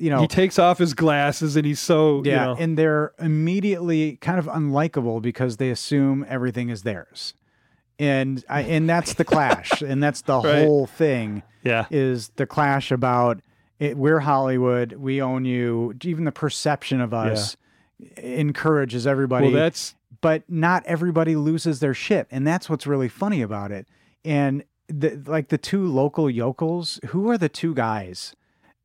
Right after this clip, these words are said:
Speaker 1: Are they terrible
Speaker 2: I
Speaker 1: actors on purpose?
Speaker 2: They, I have names for them.
Speaker 1: They're terrible.
Speaker 2: So does Evel Knievel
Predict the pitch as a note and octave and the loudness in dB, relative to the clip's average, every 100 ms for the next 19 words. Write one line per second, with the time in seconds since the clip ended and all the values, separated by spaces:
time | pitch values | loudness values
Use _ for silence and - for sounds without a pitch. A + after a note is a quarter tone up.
0 | - C#3+ D#3 G3+ G#3 - F3 F#3+ F3 D3 | -4 -2 0 -2 0 0 2 2 2 2
1 | D3 C#3+ D3+ C3+ A#2+ A#2+ C#3+ D3+ - - | 2 2 2 0 0 -2 -2 -4 -6 -14
2 | _ _ D3 C#3 D#3+ - B2+ C#3+ D3+ E3 | _ _ 0 4 4 2 0 0 2 2
3 | C#3 C3+ F#3+ - - A#2 C3+ E3+ E3 _ | 0 -2 -2 -6 -10 -6 0 2 0 _
4 | _ _ _ _ A#2 B2+ B2+ B2 A#2+ A#2+ | _ _ _ _ -4 0 0 0 0 -2
5 | A2+ A2+ G2 F2+ D#2+ - D3+ C#3+ - - | -2 -2 -4 -8 -10 0 2 2 -2 -8
6 | C#3 C3+ C#3+ D#3 D#3+ D#3+ D#3 D3+ - - | -2 -2 -2 -2 2 2 2 -2 -12 -6
7 | D3 C#3+ D3+ E3 F3+ F#3 | -4 -2 0 0 -2 -4